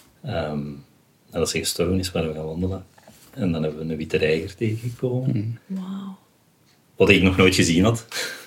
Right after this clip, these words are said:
Speaker 1: Allee,
Speaker 3: Nee.
Speaker 1: ik zei nog tegen Sam, "Maar zie nu." En de, de,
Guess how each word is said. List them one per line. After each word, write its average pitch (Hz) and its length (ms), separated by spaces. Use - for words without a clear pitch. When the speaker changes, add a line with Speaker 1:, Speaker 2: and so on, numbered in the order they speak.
Speaker 1:
Allee, 98 160
Speaker 3:
Nee. 98 100
Speaker 1:
ik - 120
zei 95 160
nog 98 100
tegen 90 180
Sam, 104 280
"Maar 85 100
zie 85 160
nu." 113 180
En 87 240
de, 76 260
de, - 140